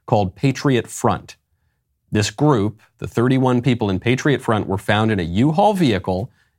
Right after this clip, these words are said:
near the pride parade, and they were just there in their vehicle, but the cops said, "It is clear to us, based on the gear that the individuals had with them,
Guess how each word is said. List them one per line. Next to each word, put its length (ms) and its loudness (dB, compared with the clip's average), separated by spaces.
near 380 2
the 80 2
pride 360 2
parade, 480 -6
and 120 4
they 60 4
were 100 4
just 220 0
there 280 4
in 80 2
their 140 2
vehicle, 600 0
but 220 2
the 80 -4
cops 320 0
said, 220 0
"It 80 0
is 100 -4
clear 340 0
to 200 2
us, 200 0
based 320 -2
on 140 2
the 80 0
gear 260 0
that 140 -2
the 140 0
individuals 460 0
had 160 -2
with 200 -2
them, 240 -8